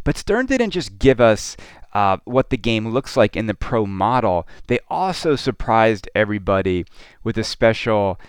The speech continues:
uh, Jack Danger Twitch stream of him and Keith playing the game at three,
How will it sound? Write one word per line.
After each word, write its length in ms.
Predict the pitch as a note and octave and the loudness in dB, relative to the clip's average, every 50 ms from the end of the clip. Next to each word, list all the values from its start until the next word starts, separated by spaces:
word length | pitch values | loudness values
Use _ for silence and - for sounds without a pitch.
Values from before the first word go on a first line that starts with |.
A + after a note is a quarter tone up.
| - _ - - | -20 _ -16 -8
uh, 360 | - F#2 F#2 F2 F2 F2 F2+ F2 G2 _ _ _ _ | -4 -2 0 0 0 -2 -4 -6 -10 _ _ _ _
Jack 360 | - - A#2+ G2+ G#2+ A2+ - - F#2+ - | -4 -2 0 0 0 -2 -4 -8 -4 0
Danger 760 | - A2+ A2+ A#2 A#2+ A#2+ A#2 G#2 G#2+ A2 G#2+ G#2 G#2 G2 - | 2 2 2 2 0 -4 -4 -4 -2 0 0 0 0 -2 -4
Twitch 640 | - - - - - A#2+ B2 A#2+ - - - - - | -8 -10 -10 -6 0 2 2 2 2 -2 -8 -10 -10
stream 560 | - - - A2+ A#2+ A#2+ A#2+ A#2 A2+ A2 G#2 - | -10 -10 -8 -6 -4 -2 -2 -2 -2 -2 -2 0
of 420 | - G#2 G#2 G#2 G2+ G2+ F#2+ - | 2 2 4 2 2 0 -2 -6
him 460 | - G2 - C3 C3 C3 B2+ B2+ A#2+ | -6 -2 0 2 2 2 2 2 0
and 240 | G#2+ F#2+ F2+ F2 - - | -2 -4 -4 -6 -10 -10
Keith 440 | - - - C3 C3 A2+ - - | -8 -4 0 0 0 0 -2 -4
playing 380 | - - - B2+ C3 C3 B2+ A2+ | -8 -4 -2 -2 0 0 -2 -2
the 60 | G#2 F2+ | -4 -2
game 400 | F2 A#2 A#2+ A#2+ A#2+ A#2 A2 G2 | 0 0 2 2 2 0 -2 -2
at 160 | - F#2+ F#2+ - | -2 -4 -4 -4
three, 580 | - - - - A#2+ B2+ C3 C3 B2+ A#2+ A2 | -8 -14 -12 -8 -4 -2 0 0 0 0 -2